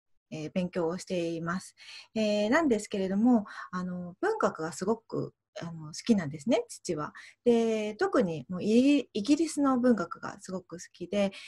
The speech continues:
えーと、まあ、私もそれを影響されて、えーと、いろんなそのイギリスの文学、あの、読んではきたんですけれども、その好きな文学の中にコナン・ドイルという、あの、さっき、えーと、作家がいますよね。あの、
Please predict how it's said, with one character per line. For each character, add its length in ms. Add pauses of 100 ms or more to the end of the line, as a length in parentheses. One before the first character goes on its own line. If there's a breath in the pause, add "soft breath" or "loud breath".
(240 loud breath)
え 380
ー 120
と、 680
ま 140
あ、 20
私 260
も 140
そ 100
れ 240
を 40 (100)
影 160
響 280
さ 120
れ 120
て、 200 (240 loud breath)
え 80
ー 60
と、 80
い 80
ろ 120
ん 40
な 200
そ 120
の 360
イ 60
ギ 120
リ 100
ス 80
の 100
文 160
学、 500 (320 soft breath)
あ 40
の、 80
読 160
ん 80
で 100
は 160
き 100
た 140
ん 60
で 80
す 100
け 140
れ 20
ど 60
も、 180 (140)
そ 100
の 80
好 60
き 180
な 100
文 160
学 220
の 140
中 260
に 200
コ 120
ナ 220
ン・ 80
ド 120
イ 120
ル 280 (120)
と 80
い 100
う、 140
あ 100
の、 160
さ 120
っ 20
き、 60 (180)
え 140
ー 120
と、 560 (260)
作 200
家 260
が 160
い 80
ま 140
す 100
よ 60
ね。 240
あ 80
の、 100